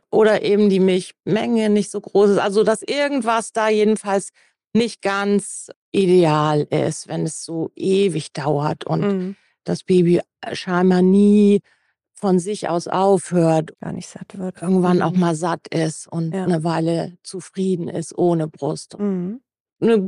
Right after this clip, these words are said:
Speaker 1: gute halbe Stunde bis Dreiviertelstunde m-, muss man schon mit einem Neugeborenen,
Speaker 2: Da
Speaker 1: ähm,
Speaker 2: darf man
Speaker 1: rechnen.
Speaker 2: schon mit
Speaker 1: Deswegen,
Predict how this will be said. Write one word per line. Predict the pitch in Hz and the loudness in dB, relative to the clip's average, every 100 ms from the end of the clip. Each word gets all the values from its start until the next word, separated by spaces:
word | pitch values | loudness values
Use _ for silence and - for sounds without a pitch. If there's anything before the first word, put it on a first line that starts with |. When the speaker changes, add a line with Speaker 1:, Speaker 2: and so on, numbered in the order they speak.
| - | -2
Speaker 1:
gute | 254 294 320 262 | 4 6 6 6
halbe | 233 226 233 220 | 2 4 4 2
Stunde | 208 262 247 262 247 | 2 2 4 4 4
bis | 214 - | 4 0
Dreiviertelstunde | 202 226 214 220 208 185 - 214 233 240 240 240 233 226 | -2 -2 0 2 2 0 2 6 6 6 6 4 6 6
m-, | 226 220 - 202 208 | 6 4 4 2 4
muss | 214 214 214 | 4 2 0
man | 202 | -2
schon | - 208 208 | 0 0 2
mit | 208 202 208 | 4 2 2
einem | 196 | 2
Neugeborenen, | 196 190 196 190 170 185 180 190 185 180 175 180 180 - | 4 4 2 0 2 2 2 2 2 2 2 2 0 0
Speaker 2:
Da | 190 175 | 2 4
Speaker 1:
ähm, | 170 170 | 2 0
Speaker 2:
darf | 170 175 | 0 -2
man | 180 160 | -2 -2
Speaker 1:
rechnen. | |
Speaker 2:
schon | 156 175 | 0 0
mit | 170 | 0
Speaker 1:
Deswegen, | 208 226 247 | 0 2 2